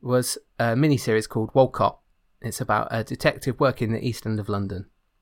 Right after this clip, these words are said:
And so the camera work that he'd shown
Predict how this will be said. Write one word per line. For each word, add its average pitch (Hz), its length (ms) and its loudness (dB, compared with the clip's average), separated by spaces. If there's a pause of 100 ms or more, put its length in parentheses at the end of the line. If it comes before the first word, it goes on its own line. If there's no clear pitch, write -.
(640)
And 131 160 2
so 147 180 6
the 139 80 2
camera 185 320 4
work 113 480 2 (140)
that 113 160 2
he'd 113 320 2 (140)
shown 120 480 2